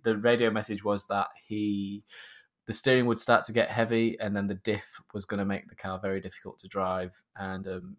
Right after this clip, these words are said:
yeah, he reported back that the steering was already heavy. So <laughs> it sounds like he had an absolute killer car to, uh, to drive to the end of the race.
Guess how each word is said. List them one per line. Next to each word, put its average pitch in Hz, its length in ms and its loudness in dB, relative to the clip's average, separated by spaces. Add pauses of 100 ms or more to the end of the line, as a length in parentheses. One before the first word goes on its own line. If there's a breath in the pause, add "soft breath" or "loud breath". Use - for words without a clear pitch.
yeah, 98 200 -6
he 104 140 -2
reported 101 380 -2
back 98 140 0
that 90 100 -6
the 95 60 -14
steering 98 320 -8
was 95 240 -8
already 95 360 -2
heavy. 92 340 -10 (600 loud breath)
So 95 460 0 (280 soft breath)
<laughs> - 300 -18
it - 240 -6
sounds 123 500 4
like 107 180 6
he 107 100 0
had 104 160 2
an 101 80 0
absolute 98 540 -2 (1120)
killer 110 380 4
car 95 580 4
to, 95 360 0
uh, 90 400 0
to 101 140 -8
drive 95 500 0 (360)
to 110 100 -2
the 101 100 2
end 98 140 0
of 92 60 -2
the 90 100 0
race. 90 420 -2